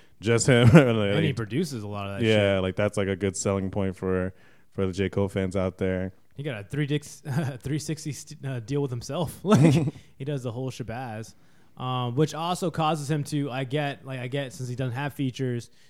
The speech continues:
Speaker 2: to kinda show more range, like, having to do, like, more, like, singing or whatever, kinda, like, uh, melodic type hooks and this and that, whatever.
Speaker 1: Probably also helps with the album dropping 'cause you have to wait on shit. 'Cause,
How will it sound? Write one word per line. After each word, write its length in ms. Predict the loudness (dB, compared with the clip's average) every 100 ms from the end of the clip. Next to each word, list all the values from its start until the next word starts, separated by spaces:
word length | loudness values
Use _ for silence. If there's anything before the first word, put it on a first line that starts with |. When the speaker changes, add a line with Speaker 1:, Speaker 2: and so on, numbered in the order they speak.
| -8
Speaker 2:
to 100 | -4
kinda 300 | -4 -4 -6
show 280 | -4 -4 -2
more 200 | -2 -4
range, 520 | -4 -4 -4 -8 -8
like, 100 | -8
having 320 | -6 -4 -4
to 80 | -6
do, 340 | -4 -2 -2 -2
like, 280 | -4 -8 -16 -20 -20 -8
more, 320 | -4 -2 -2
like, 240 | -4 -8
singing 480 | -10 -6 -4 -4 -4
or 120 | -4
whatever, 380 | -4 -2 -2 -4
kinda, 240 | -6 -6
like, 400 | -8 -8 -10 -14
uh, 380 | -12 -10 -8 -8
melodic 520 | -6 -4 -4 -4 -6 -6
type 180 | -8
hooks 340 | -2 -2 -4 -8
and 80 | -10
this 140 | -8
and 80 | -8
that, 160 | -8
whatever. 500 | -6 -4 -4 -4 -6 -8 -20 -2
Speaker 1:
Probably 240 | 2 4 4
also 280 | 2 4
helps 180 | 2 2
with 140 | 0 0
the 200 | -2 0
album 240 | 2 4
dropping 320 | 4 4 2
'cause 140 | -2 0
you 80 |
have 100 | 2 2
to 60 |
wait 220 | 2 4
on 140 | 2 2
shit. 240 | -2 -2
'Cause, 120 | -4